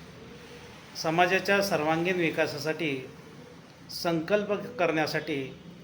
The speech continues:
दोन हजार सतरा रोजी दसऱ्याच्या शुभ दिवशी आरेवाडी येथील वनात संकल्प केला होता.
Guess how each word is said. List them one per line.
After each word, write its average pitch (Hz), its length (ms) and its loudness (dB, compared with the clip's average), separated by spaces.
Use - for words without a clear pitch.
दोन 170 200 4
हजार 156 220 4
सतरा 156 380 0
रोजी 147 380 -2
दसऱ्याच्या 165 520 2
शुभ 143 220 -4
दिवशी 143 360 -2
आरेवाडी 190 400 8
येथील 175 340 2
वनात 151 300 4
संकल्प 196 540 2
केला 160 380 6
होता. 135 340 2